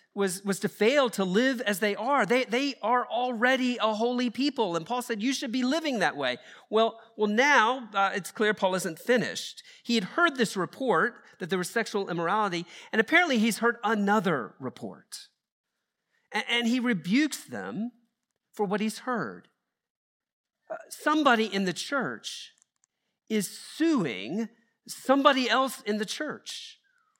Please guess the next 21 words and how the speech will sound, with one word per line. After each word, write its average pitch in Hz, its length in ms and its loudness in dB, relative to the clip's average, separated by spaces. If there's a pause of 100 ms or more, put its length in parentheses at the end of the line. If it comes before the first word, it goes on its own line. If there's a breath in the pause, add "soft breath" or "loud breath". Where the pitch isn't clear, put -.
(720)
in 208 100 -2
a 208 60 0
secular 208 480 -4
court. - 520 -14 (1200 loud breath)
Now, 247 80 4
now 247 180 4
I 247 40 4
wanna 277 180 0
be 214 220 -2 (600)
re-, 262 200 -10
really 233 260 0
clear 220 540 0
here. 127 300 -4 (120)
In 196 220 -8
this 180 240 -8
language, 180 420 0
"you 139 80 -8
take 170 320 -6
it 151 100 -6
to 139 100 -12
court," - 260 -6